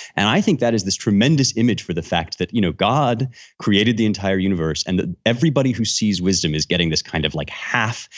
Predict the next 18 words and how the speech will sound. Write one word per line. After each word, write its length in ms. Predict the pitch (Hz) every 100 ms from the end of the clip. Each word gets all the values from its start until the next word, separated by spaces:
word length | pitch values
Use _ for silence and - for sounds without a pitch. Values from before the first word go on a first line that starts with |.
| - -
inkling 380 | 101 101 - 82
of 120 | 78
God. 200 | - 76 80
And 80 | 135
that's 160 | 156
what 80 | 185
I 40 |
love 320 | 151 120 147 135
about 240 | 90 76
the 60 | 87
Greeks. 260 | 73 -
You 100 | 92
know, 60 | 87
they're, 180 | 95 101
they, 120 | 95
they 160 | 101 -
haven't 320 | - 151 156
got 320 | 110 113 -